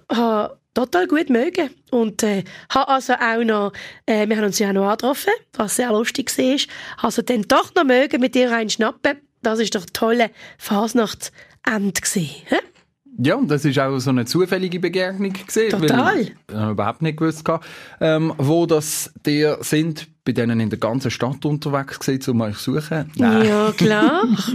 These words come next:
Speaker 2: <laughs>
Speaker 1: Nein, äh, wirklich lustig gewesen. Aber, äh, ja, wenn's dann, wenn's dann, wenn wir dann eben, wenn ich erzählt habe, wir gässeln dann in, ins Klein Basel, in unsere Lampenheim.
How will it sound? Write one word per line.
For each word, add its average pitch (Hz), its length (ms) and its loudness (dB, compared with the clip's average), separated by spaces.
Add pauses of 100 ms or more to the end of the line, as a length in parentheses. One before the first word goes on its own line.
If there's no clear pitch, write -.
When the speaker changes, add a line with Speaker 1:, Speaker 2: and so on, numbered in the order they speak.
(120)
Speaker 2:
<laughs> - 400 -8
Speaker 1:
Nein, 240 320 2
äh, 233 120 2
wirklich 302 300 0
lustig 269 400 0
gewesen. 349 140 0 (400)
Aber, 247 320 0
äh, 220 240 2 (260)
ja, 214 100 4
wenn's 247 440 4
dann, 247 100 2
wenn's 240 400 2
dann, 233 160 2 (640)
wenn 254 100 4
wir 240 80 4
dann 247 140 2
eben, 262 180 2
wenn 247 80 2
ich 247 100 0
erzählt 262 400 0
habe, 254 100 4
wir 233 60 4
gässeln 240 400 0
dann 240 140 0
in, 220 100 4
ins 226 240 0
Klein 214 240 2
Basel, 262 640 0
in 226 120 2
unsere 226 240 0
Lampenheim. 254 800 0